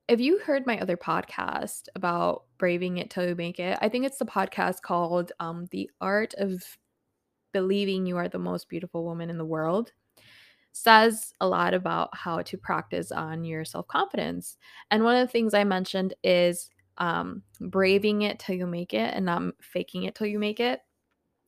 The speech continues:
And it's basically pretending like you are the most confident woman in the world,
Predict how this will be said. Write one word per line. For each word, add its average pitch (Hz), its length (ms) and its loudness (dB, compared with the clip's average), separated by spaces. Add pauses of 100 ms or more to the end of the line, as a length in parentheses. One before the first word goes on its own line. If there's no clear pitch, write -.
(100)
And 254 120 4
it's 269 200 2
basically 208 960 0 (760)
pretending 240 680 4
like 202 240 0
you 185 100 0
are 180 100 2
the 185 120 -2
most 180 240 -4
confident - 500 -10
woman 58 240 -10
in - 100 -8
the - 80 -8
world, 64 440 -8